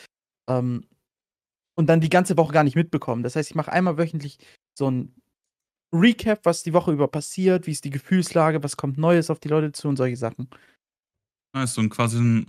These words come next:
Speaker 2: wochen-, wöchentliches Update einfach. Das ist
Speaker 1: Yes.
Speaker 2: gut, ja.
Speaker 1: Also richtig in,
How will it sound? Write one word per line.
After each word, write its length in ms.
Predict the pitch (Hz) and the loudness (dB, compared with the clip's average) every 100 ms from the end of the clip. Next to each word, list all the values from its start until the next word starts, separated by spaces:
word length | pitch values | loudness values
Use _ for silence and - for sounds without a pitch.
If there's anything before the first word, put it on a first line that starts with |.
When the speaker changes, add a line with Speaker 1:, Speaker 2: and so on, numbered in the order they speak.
| 104 | -4
Speaker 2:
wochen-, 220 | 120 127 | -6 -6
wöchentliches 460 | 113 123 135 127 147 | -6 -4 -4 -4 -4
Update 300 | - - 98 | -6 -4 -4
einfach. 300 | - 98 101 | -4 -4 -4
Das 180 | 98 107 | -8 -10
ist 100 | - | -2
Speaker 1:
Yes. 300 | 143 127 101 | 2 2 0
Speaker 2:
gut, 80 | - | -8
ja. 140 | 104 _ _ _ _ _ _ | -10 _ _ _ _ _ _
Speaker 1:
Also 200 | - 143 | -4 0
richtig 340 | 143 185 185 190 | 4 4 2 0
in, 160 | 165 | -2